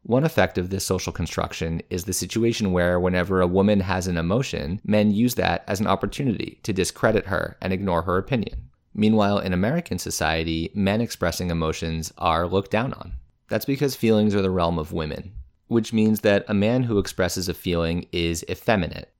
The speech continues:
The reason that it would be a bad thing for a man to be perceived as effeminate is an example of sexism.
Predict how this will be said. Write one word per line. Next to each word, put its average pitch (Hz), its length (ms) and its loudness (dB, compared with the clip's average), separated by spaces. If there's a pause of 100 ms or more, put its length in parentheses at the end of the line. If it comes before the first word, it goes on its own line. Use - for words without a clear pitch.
The 110 160 2
reason 120 300 4
that 104 140 6
it 98 80 4
would 92 100 2
be 95 140 4
a 90 80 4
bad 87 400 2
thing 85 200 -2
for 85 160 -4
a 85 40 0
man 87 320 0
to - 80 -4
be 85 320 0
perceived 85 500 -4
as 80 140 -4
effeminate 82 640 0
is 90 160 -4
an 92 40 -2
example 85 480 -4
of 80 160 -4
sexism. - 600 -6